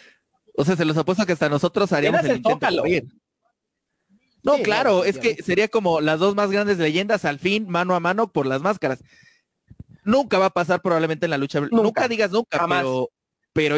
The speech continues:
Speaker 1: esta sí la
Speaker 2: Jamás.
Speaker 1: veo pelona. Pero a ese nivel, Mateo, o sea, yo creo que para un Triple Manía treinta, un Andrade contra Rush por las cabelleras, después de su pasado en la facción Ingobernable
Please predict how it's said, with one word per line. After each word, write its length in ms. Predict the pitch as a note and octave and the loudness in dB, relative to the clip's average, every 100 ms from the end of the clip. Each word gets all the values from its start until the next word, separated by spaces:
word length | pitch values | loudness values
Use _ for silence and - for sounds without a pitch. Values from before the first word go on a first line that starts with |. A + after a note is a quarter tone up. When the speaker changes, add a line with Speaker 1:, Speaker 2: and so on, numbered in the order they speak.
| D3+ | -2
Speaker 1:
esta 240 | G#3 G3 E3+ | -2 -4 -4
sí 100 | F3 | -2
la 80 | D#3+ | 0
Speaker 2:
Jamás. 140 | F3 | 2
Speaker 1:
veo 260 | D3+ C3 G2 | 2 -2 -4
pelona. 380 | C#3 D#3 D3 E3+ - - _ - _ | -4 -2 -2 -4 -10 -20 _ -20 _
Pero 260 | D#3+ E3+ F3 | 2 2 2
a 100 | G3+ | 0
ese 200 | A#3 A#3 | 0 2
nivel, 240 | F#3+ G3+ | 4 4
Mateo, 420 | G3+ F#3 G3 A#3+ | 0 2 0 0
o 80 | - | -2
sea, 280 | D#3 E3 D#3 | 0 0 0
yo 160 | D3+ F3+ | 0 -2
creo 160 | G3 | -2
que 100 | G3 | -2
para 240 | F3 D3 D#3 | -2 -2 0
un 80 | |
Triple 240 | G3 G3+ E3+ | 0 0 -2
Manía 240 | C#3 D#3+ | 0 -2
treinta, 460 | D#3+ D#3+ D3+ C3 G#2+ _ _ | -2 -4 -4 -8 -8 _ _
un 180 | F3+ G3 | -2 0
Andrade 560 | D#3+ C#3+ D3+ C#3+ A#2+ - - | 0 0 0 0 -2 -6 -4
contra 440 | B2+ B2+ A#2+ C3 | -2 -2 -2 -2
Rush 320 | C3+ E3 D3+ - - | 2 2 2 -4 -6
por 240 | B2+ B2 | -2 0
las 160 | B2+ B2 | -2 -4
cabelleras, 720 | - B2+ B2+ E3 A#3 C4+ E4 | -2 0 2 2 4 2 0
después 340 | - C3 F3 F3 | -4 -2 0 0
de 80 | E3 | -2
su 100 | C3 | -4
pasado 600 | C3 B2+ D#3 D#3+ C#3+ A#2 | -4 0 2 4 2 2
en 100 | B2 | 0
la 80 | A#2+ | -2
facción 300 | B2 E3 D#3 | -2 -2 -2
Ingobernable 600 | C#3 B2 A2+ D#3 F#3+ | 0 -2 0 -2 -2